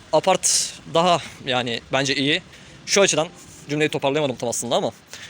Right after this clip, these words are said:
yani pansiyon ya da oteldense, e, günlük apartları tutmanız daha iyi. Zaten oteller yüz, yüz yirmi lira falan ortalama. Ama günlük apart fiyatları da ortalama olarak öyle. Ve kişi sayısı pek fark etmiyor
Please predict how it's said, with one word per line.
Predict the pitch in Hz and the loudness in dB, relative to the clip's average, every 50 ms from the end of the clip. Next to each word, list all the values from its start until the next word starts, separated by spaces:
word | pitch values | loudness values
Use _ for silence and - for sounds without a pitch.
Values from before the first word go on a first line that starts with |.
| - - - - | -20 -20 -10 -2
yani | - 156 165 156 | 0 0 0 2
pansiyon | - 156 160 151 - 214 214 | 2 0 0 2 2 2 2
ya | 190 | 2
da | 156 | 2
oteldense, | 147 151 - 180 156 151 185 220 214 - 160 180 - - - - - - - - - - - - - | 0 0 0 2 2 4 2 2 2 2 0 0 -2 -6 -16 -20 -20 -20 -20 -20 -20 -20 -20 -6 -2
e, | 139 131 131 127 127 131 131 | 0 2 2 2 0 0 -2
günlük | 147 185 220 - | 0 0 2 2
apartları | 170 - 165 160 - 180 196 | 2 2 2 0 0 -2 -4
tutmanız | - 170 - 185 247 233 220 | -4 -4 -4 -2 -2 0 2
daha | 247 214 165 | 2 4 4
iyi. | 127 | 4
Zaten | 143 151 156 180 180 | 4 2 2 2 2
oteller | - 156 - 185 180 180 208 202 | 0 0 2 4 4 6 6 4
yüz, | 170 180 185 170 165 | 4 2 0 -2 -2
yüz | 175 160 | 0 0
yirmi | 180 190 196 | 2 2 4
lira | 180 190 | 2 2
falan | 196 - 226 226 208 220 - - - - - - | 4 4 4 4 4 2 -2 -10 -20 -16 -2 0
ortalama. | 151 151 - 151 135 117 107 - - - - - - - - - | 0 2 2 2 0 0 -2 -8 -12 -18 -20 -20 -20 -12 -6 0
Ama | 160 233 233 | 2 2 2
günlük | 185 220 240 - | 4 2 2 2
apart | - - 254 233 - | 4 4 4 4 4
fiyatları | 240 247 240 240 254 254 | 4 2 4 4 4 6
da | 247 247 | 6 6
ortalama | 233 196 240 233 226 233 | 6 6 4 4 4 4
olarak | 220 226 277 277 285 | 4 4 4 4 4
öyle. | 247 202 131 101 - - - - - - 170 | 4 2 2 0 -2 -6 -14 -20 -20 -6 2
Ve | 185 220 220 214 | 4 4 4 4
kişi | - - 240 220 | 4 2 4 4
sayısı | - 208 185 - 254 269 - - - - - - - - | 4 4 4 4 2 0 -2 -6 -14 -20 -20 -20 -16 -2
pek | - 226 226 | -2 -2 0
fark | - - - 214 175 - | 2 2 2 2 4 2
etmiyor | 233 - - 151 120 - | 0 -2 -2 -6 -6 -6